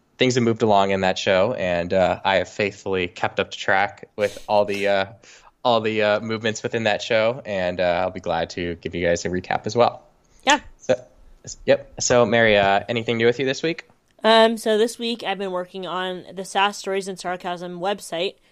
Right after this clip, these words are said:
Speaker 2: which is coming soon, and we'll let you guys know more about that in a week or two. And then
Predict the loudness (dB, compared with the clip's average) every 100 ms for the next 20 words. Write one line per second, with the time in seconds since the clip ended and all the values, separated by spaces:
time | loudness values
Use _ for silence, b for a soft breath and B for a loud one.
0 | _ -14 -10 -10 -10 -8 -8 -10 -8 -6
1 | -6 -8 -8 -8 -8 -8 -8 -6 -6 -8
2 | -8 -6 -6 -8 -8 -6 -6 -6 -10 -12
3 | -12 -12 -14 -8 -6 -6 -8 b b b
4 | b b _ -6 -2 -2 -2 -4 -8